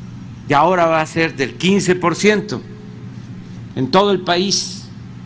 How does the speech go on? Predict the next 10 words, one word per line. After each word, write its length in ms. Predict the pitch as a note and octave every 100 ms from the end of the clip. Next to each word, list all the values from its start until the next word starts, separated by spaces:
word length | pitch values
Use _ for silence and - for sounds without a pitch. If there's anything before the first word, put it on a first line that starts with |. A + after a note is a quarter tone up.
| - - - - - - - - - -
Considero 560 | C3+ C3+ C#3 D#3 E3+
que 140 | F3 C3+
fue 280 | - D#3 D#3
una 300 | D#3+ D3+ C3+
buena 320 | D#3+ E3 D#3
decisión 600 | C#3+ C#3 C3+ - C3 F#2+ - - - - - - - - - - - - - -
la 200 | A#2+ A#2+
que 100 | A#2+
se 200 | - A#2+
tomó 420 | A2 B2 C3+ A2+